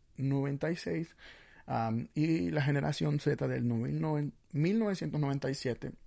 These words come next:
en, hasta la actualidad. Entonces, ah, como te decía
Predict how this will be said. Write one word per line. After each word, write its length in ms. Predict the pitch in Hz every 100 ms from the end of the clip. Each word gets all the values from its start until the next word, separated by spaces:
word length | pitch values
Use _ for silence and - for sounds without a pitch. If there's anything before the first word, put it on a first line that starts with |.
| - -
en, 220 | 127 107 -
hasta 300 | 120 104 113
la 80 | 104
actualidad. 500 | - 110 110 120 - - - - - - - -
Entonces, 520 | 151 - 160 147 - - - - - - - - - - -
ah, 260 | 139 127 -
como 240 | 131 131
te 120 | 139
decía 400 | 120 120 135 131